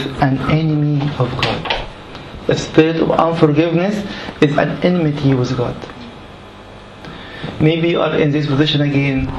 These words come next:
any one of us, without seeing the reality of it. Why? Because I'm ignoring the reception. I'm not receiving anything. Still, I feel that I am good enough.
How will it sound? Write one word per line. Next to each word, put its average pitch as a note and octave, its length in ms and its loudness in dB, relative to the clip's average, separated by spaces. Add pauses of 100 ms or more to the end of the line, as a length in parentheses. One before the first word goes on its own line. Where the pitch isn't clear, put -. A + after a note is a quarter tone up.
(400)
any F#3+ 120 2
one E3 140 0
of D3+ 140 0
us, - 340 -2 (460)
without D3 420 2
seeing F#3 520 0 (500)
the C#3+ 180 4
reality C#3+ 340 0
of C#3+ 160 2
it. - 220 -2 (880)
Why? D3 240 2
Because D3 260 2
I'm D3 300 0
ignoring D#3+ 760 2 (840)
the C3+ 100 6
reception. C#3 720 0
I'm C3 200 2
not C#3+ 180 0
receiving B2+ 460 0
anything. C3 420 -2 (760)
Still, G3+ 280 4
I E3 300 2
feel F#3 220 4
that F3 220 0
I E3 40 4
am C#3+ 260 4
good C#3 180 4
enough. B2+ 300 0